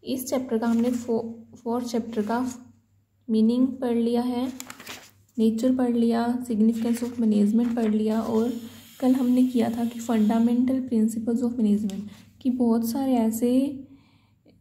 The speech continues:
हैं management के एक्सपर्ट्स जिन्होंने management के बारे में अपने thoughts दिए हैं। इसमें आज हमने फ्योल principle of management पढ़ना है, कि हेनरी फ्योल उसका फुल नेम है फ्योल का,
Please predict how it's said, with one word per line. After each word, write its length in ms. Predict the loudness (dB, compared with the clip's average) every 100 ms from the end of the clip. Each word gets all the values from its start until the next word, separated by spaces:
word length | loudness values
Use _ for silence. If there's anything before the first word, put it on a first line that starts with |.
| _ -14
हैं 360 | -8 0 2 4
management 760 | 4 6 6 6 4 2 2 0
के 60 |
एक्सपर्ट्स 720 | -6 -6 -6 -2 0 -2 -2 0
जिन्होंने 680 | 2 4 4 4 2 0 -8 -14 -20 -4
management 560 | 2 4 6 4 2 0
के 60 | 0
बारे 280 | 2 2
में 100 | 2
अपने 180 | 4 4
thoughts 400 | 2 0 0 2
दिए 260 | 4 4 4
हैं। 480 | 4 2 0 -4 -14 -12 -6
इसमें 280 | -2 2 4
आज 240 | 4 2
हमने 420 | 2 4 2 0
फ्योल 520 | -2 -8 0 2 4 2
principle 540 | 0 0 0 0 0
of 80 | 2
management 460 | 2 2 2 2
पढ़ना 200 | 0 0
है, 80 | 0
कि 340 | 0 0 0 -6 -18 -20 _ _ -6
हेनरी 360 | 2 4 4 4
फ्योल 320 | 2 0 2
उसका 240 | 0 -2
फुल 320 | -6 -4 0 2
नेम 320 | 4 4 2
है 380 | 2 0 -4 -12 -20 -20 -20 _ -2
फ्योल 300 | 2 2 0
का, 240 | -2